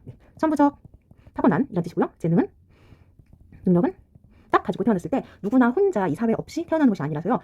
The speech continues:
공동의 재산으로 봅니다. 선지로 이제 그대로 나오는 부분이고요. 그 자연적 타고나는 것이죠.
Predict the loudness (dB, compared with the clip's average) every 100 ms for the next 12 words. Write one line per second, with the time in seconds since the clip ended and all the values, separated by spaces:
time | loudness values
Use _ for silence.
0 | -8 0 0 2 0 -2 _ _ _ _
1 | -6 0 2 0 -2 -8 -14 -20 -20 _
2 | _ -18 -2 2 2 0 0 0 -2 -4
3 | -4 -4 -4 -4 -14 _ -2 0 0 0
4 | -4 _ -20 _ -20 -20 -20 -20 -2 2
5 | 2 0 -4